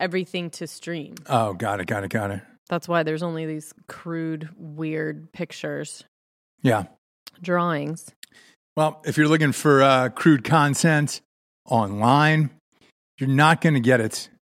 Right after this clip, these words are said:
Speaker 2: from Alec Baldwin anymore.
Speaker 1: Nope.
Speaker 2: Alec and Ilaria we still calling her then?
Speaker 1: Uh, no, Hillary.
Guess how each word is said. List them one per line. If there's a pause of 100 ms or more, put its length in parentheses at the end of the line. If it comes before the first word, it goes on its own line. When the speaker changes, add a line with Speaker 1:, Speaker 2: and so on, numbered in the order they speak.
(300)
Speaker 2:
from
Alec
Baldwin
anymore. (440)
Speaker 1:
Nope. (560)
Speaker 2:
Alec
and
Ilaria (1040)
we
still
calling
her
then? (1600)
Speaker 1:
Uh,
no,
Hillary.